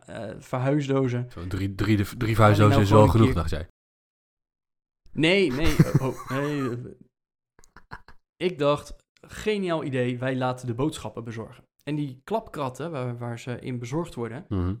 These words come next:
Speaker 1: dat zijn statiegeldkratten.
Speaker 2: Ja.
Speaker 1: Maar daar kan ik prima even een half jaar sparen van die kratten.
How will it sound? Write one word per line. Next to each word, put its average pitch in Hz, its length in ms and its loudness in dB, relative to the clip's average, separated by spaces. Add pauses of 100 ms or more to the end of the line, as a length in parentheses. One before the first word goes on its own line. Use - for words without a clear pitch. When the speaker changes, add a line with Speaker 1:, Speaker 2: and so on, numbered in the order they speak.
(160)
Speaker 1:
dat - 120 -16
zijn 147 120 -6
statiegeldkratten. 120 960 -8
Speaker 2:
Ja. 113 220 -6 (200)
Speaker 1:
Maar 127 200 -4
daar 147 100 -6
kan 156 140 -6
ik 147 180 -8
prima 151 640 -4
even 135 500 -6
een 127 80 -4
half 135 260 -4
jaar 120 180 -6
sparen 147 540 -6
van - 240 -10
die 113 80 -8
kratten. - 320 -8